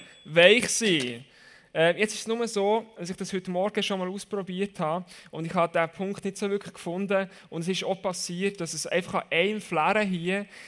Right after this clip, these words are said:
äh, ist es mega weich geworden und heiß und es wäre schon fast aufgeplatzt, aber der Rest ist immer noch hart geblieben. Und ich habe gehofft, dass wenigstens ein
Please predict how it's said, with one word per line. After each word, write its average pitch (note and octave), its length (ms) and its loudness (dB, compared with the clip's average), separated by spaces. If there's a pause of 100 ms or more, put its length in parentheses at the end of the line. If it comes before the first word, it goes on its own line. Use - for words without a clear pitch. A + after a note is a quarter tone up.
(140)
äh, D3+ 240 -2
ist F3+ 120 -4
es - 80 -10
mega G3+ 320 8
weich G3 260 4
geworden G#3+ 460 0
und D#3+ 160 -2
heiß F3+ 480 0
und E3 200 -6
es D#3 120 -10
wäre D#3+ 160 4
schon E3+ 160 -4
fast F3 200 -2
aufgeplatzt, D#3 640 -4
aber D3 160 -2
der D3 140 -6
Rest D#3 260 4
ist C#3+ 80 -8
immer D3 160 -6
noch C3+ 160 -6
hart A#2+ 300 -8
geblieben. A2+ 360 -12 (480)
Und D3 120 -8
ich F3 120 2
habe F3 160 4
gehofft, F3+ 560 2
dass D3+ 220 -4
wenigstens F3+ 600 0 (240)
ein D3+ 100 -12